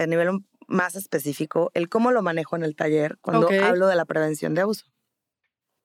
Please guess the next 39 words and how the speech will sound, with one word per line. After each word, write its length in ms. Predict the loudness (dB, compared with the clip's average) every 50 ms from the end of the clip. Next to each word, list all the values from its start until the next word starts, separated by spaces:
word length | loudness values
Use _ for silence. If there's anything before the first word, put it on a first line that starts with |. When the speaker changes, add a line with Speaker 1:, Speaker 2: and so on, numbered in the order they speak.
| -20 -20 -20 -20 -20 _ -2
Speaker 1:
Lo 140 | 0 2 2
podemos 260 | 4 2 0 0 -2
hacer 220 | -2 -2 -2 -2 0
con 140 | 0 0 0
un 60 | 0
ejercicio 400 | 0 -2 -4 -4 -4 -4 -2 0
dinámico 380 | 2 2 2 0 0 0 -2 -2
tú 120 | -2 -2
y 60 | -2 -2
yo. 40 | -4 -8 _ _ _ -4
Ahí 180 | -2 0 0 2
te 120 | 2 2
va. 100 | 2 2
Speaker 2:
Ah, 360 | 2 2 2 2 2 2 2
ahí 140 | 4 4 4
va. 420 | 4 4 4 4 4 4 2 0 0
Speaker 1:
Sí. 300 | 0 0 2 4 2 2 0 _
Speaker 2:
¡Qué 120 | 0 4 6
nervios! 500 | 6 6 6 6 4 4 4 2 2 2
<laughs> 1120 | 0 0 2 4 4 4 6 6 4 2 4 4 2 4 6 4 4 4 4 2 2 0 -2 -10 -20 -20 -16 0
Speaker 1:
Si 160 | 2 2 4
yo 100 | 4 2
te 100 | 2 0 2
pregunto 380 | 4 4 4 4 4 2 2
ahorita, 560 | 4 4 4 2 2 0 -2 -6 -6 -6 -14 -8
a 140 | -2 2 2
ver, 80 | 2 4 2
Speaker 2:
Ajá. 100 | 0 -2 -2
Speaker 1:
Fa, 60 | -6 _ _ _ _ _ _ _ _ _ _ _ _ _ _ _ _ _ _ _ _ _ _ _ _ _ _ _ _ _ _ _ _ _ _ _ _ _ _ _ _ _ -20 _ 0
¿qué 100 | 0 0
harías 720 | 2 2 2 2 2 2 0 -2 -8 -12 -12 -14 -16 -18 _ _ _
si 200 | _ -4 -4 -2
te 100 | 0 0
enteras 400 | 0 0 0 0 0 0 -2 -2
que 140 | -2 -2 0
alguien 360 | 2 2 0 0 -2 -4 -4
cercano 320 | -4 -6 -4 -2 -2 -2 -2
a 40 | -2
ti 200 | -2 -2 -2